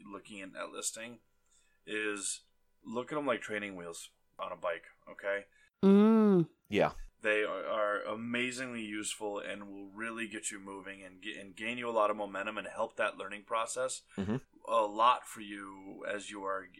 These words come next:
Speaker 1: as you are gathering different aspects of, you know, being more competitive or, or wh-, what have you. But at a certain point, you're only gonna be able to go so fast
Speaker 3: Yeah.
Speaker 1: once you take 'em off.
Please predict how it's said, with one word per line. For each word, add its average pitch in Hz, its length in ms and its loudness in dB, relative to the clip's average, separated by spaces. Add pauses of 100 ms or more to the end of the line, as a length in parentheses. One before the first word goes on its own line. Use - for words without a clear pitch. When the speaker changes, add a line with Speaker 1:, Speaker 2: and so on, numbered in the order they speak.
(240)
Speaker 1:
as 95 120 -8
you 101 60 -6
are 101 80 -6
gathering 104 540 0 (340)
different 117 320 -2
aspects 101 460 0
of, 92 100 -10 (120)
you 101 120 -12
know, 92 180 -10 (140)
being 98 240 -10
more 98 180 -10
competitive 92 540 -10
or, 98 100 -10
or 95 260 -8
wh-, 95 360 -16
what 101 160 -2
have 101 260 0
you. 87 200 -12 (420)
But 110 380 2 (300)
at 123 100 6
a 107 60 -4
certain 123 520 2
point, 123 460 -4 (380)
you're 113 280 -4
only 139 240 -2
gonna 135 180 0
be 123 100 0
able 123 160 4
to 117 80 -2
go 120 160 2
so 123 240 0
fast 110 640 2 (260)
Speaker 3:
Yeah. 82 180 4 (240)
Speaker 1:
once 110 300 -2
you 107 80 -8
take 98 260 -4
'em 92 100 -8
off. 87 380 -6